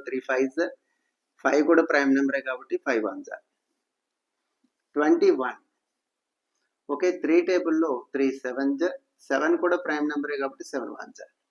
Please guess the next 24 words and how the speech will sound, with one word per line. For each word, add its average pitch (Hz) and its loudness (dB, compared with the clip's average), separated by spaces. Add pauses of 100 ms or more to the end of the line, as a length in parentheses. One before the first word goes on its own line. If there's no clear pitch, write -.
(340)
ఓకే, 202 6 (840)
ఇప్పుడు 170 2
వచ్చేటప్పటికి 175 2 (280)
ఎలా 131 2
రాయాలి? 139 4 (1080)
ట్వెల్వ్. 123 -2 (1120)
టూ 160 10 (260)
into 175 4 (280)
టూ 147 4 (280)
into 139 0 (260)
three 131 4 (140)
into 123 -4 (340)
one. - -12 (200)
ఓకే, - 0 (380)
టూ 131 6 (100)
into 139 2
two 131 4
into 131 -4
three 123 -2
into - -12 (120)
one. - -16 (220)
ఎస్, - -20 (200)
ఇప్పుడు 175 0
ఫిఫ్టీన్. 160 4